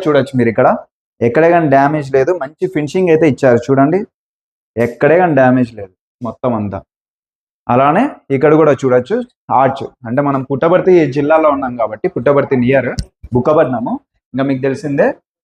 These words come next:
ఇంకా సాయిబాబా ఫొటోస్ అయితే ఉంటాయన్నమాట. ఓకే, ఇక్కడ వీళ్ళు ఈ ఫ్రేమ్ అయితే సెట్ చేసుకున్నారు ఇక్కడ, చాలా బాగుందండి. ఇది కూడా మొత్తం మంచి క్లాస్ గా ఉంది, లివింగ్ ఏరియాలోనే పీస్ఫుల్ గా ఉందన్నమాట. ఓకే, one by one చూద్దాం చాలా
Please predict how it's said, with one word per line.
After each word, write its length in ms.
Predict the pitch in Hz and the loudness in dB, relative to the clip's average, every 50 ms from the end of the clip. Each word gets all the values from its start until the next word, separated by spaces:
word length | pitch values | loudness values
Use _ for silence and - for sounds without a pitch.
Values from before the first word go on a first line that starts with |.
| _ _ _ _ - | _ _ _ _ -4
ఇంకా 140 | 123 131 127 - | -2 0 0 2
సాయిబాబా 380 | 143 127 131 139 147 139 139 135 - - | 2 2 2 4 4 4 2 2 0 0
ఫొటోస్ 280 | 127 127 135 127 - 131 117 | -2 -2 -2 -2 -4 -4 -4
అయితే 100 | 147 151 135 113 | -2 -2 -4 -4
ఉంటాయన్నమాట. 420 | 107 110 107 101 98 95 95 92 - 113 - | -4 -6 -6 -8 -8 -12 -18 -20 -20 -18 -12
ఓకే, 140 | - 185 - - - _ _ _ _ - 131 127 | -8 -8 -8 -10 -12 _ _ _ _ -8 -4 0
ఇక్కడ 160 | 143 147 139 139 135 | 2 2 4 4 2
వీళ్ళు 240 | 139 131 127 123 123 117 117 120 | 2 2 2 2 2 2 2 0
ఈ 40 | 127 123 - | 0 0 0
ఫ్రేమ్ 200 | 143 147 160 165 147 | 0 0 0 0 0
అయితే 140 | - 202 214 - | 0 -2 -2 -2
సెట్ 180 | 151 135 127 131 156 | -2 -2 0 0 0
చేసుకున్నారు 400 | 151 151 - 143 131 120 110 113 104 | 0 0 -2 -4 -2 -2 -2 -2 -4
ఇక్కడ, 140 | - 120 151 226 269 - _ _ _ _ _ _ _ _ - 147 | -2 -2 0 0 -2 -4 _ _ _ _ _ _ _ _ -2 0
చాలా 180 | 147 170 185 180 151 139 | 2 2 2 2 2 0
బాగుందండి. 400 | 127 113 107 104 101 98 101 110 120 123 | 0 -2 -4 -8 -10 -12 -10 -10 -10 -10
ఇది 100 | 127 135 147 | -8 -6 -2
కూడా 120 | 147 156 151 139 131 123 | -2 -2 -2 -2 -6 -12
మొత్తం 300 | 120 - _ 160 160 165 190 226 240 208 _ _ _ _ - 117 | -12 -10 _ -6 -4 -4 -6 -8 -12 -14 _ _ _ _ -6 -4
మంచి 200 | 127 - - 175 - - | -4 -2 -2 -4 -4 0
క్లాస్ 260 | 139 127 131 135 139 139 | 0 2 2 2 0 0
గా 60 | 147 135 127 | 0 0 0
ఉంది, 120 | 131 156 160 135 | 0 -2 -2 -2
లివింగ్ 260 | 127 135 165 170 170 170 | -2 -2 -2 -2 0 0
ఏరియాలోనే 460 | 165 160 156 156 156 151 156 160 226 240 - _ - | 0 2 2 2 2 2 0 -2 -4 -6 -8 _ 0
పీస్ఫుల్ 400 | 160 160 156 156 - 185 180 170 139 | 2 2 2 2 2 2 2 2 2
గా 40 | 123 | 2
ఉందన్నమాట. 380 | 117 110 104 101 98 95 92 92 _ _ _ _ _ _ _ _ _ _ | 0 -2 -4 -6 -8 -10 -14 -16 _ _ _ _ _ _ _ _ _ _
ఓకే, 140 | - 151 151 156 - - - _ _ _ - 117 | -4 -2 -2 -2 -4 -8 -18 _ _ _ -4 0
one 100 | 120 139 151 | 2 2 4
by 80 | 165 165 165 | 4 4 2
one 100 | 160 156 147 | 2 0 -4
చూద్దాం 220 | 147 139 147 151 151 - | -2 -2 -2 -2 0 0
చాలా 140 | 139 127 131 | -2 -2 -2